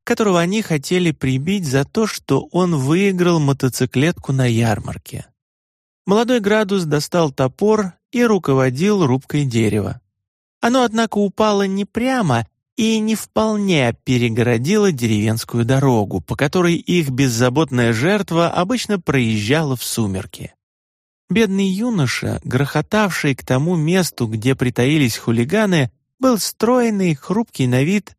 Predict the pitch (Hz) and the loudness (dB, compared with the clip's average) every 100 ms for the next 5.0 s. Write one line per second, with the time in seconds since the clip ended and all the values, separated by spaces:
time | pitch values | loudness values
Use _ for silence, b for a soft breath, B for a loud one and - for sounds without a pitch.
0 | _ - 165 - 165 151 120 104 98 92 | _ -2 -2 2 0 2 2 0 -2 -6
1 | - - _ _ _ _ _ 135 143 151 | -10 -18 _ _ _ _ _ 0 0 2
2 | 202 208 175 151 175 190 165 147 190 175 | 2 2 0 0 0 2 2 0 0 -2
3 | 165 - 156 165 180 - 175 160 156 160 | -2 0 0 2 0 -2 -4 -2 -2 -2
4 | 175 - 208 196 139 117 - 135 139 | -2 -2 0 2 2 -2 -2 0 0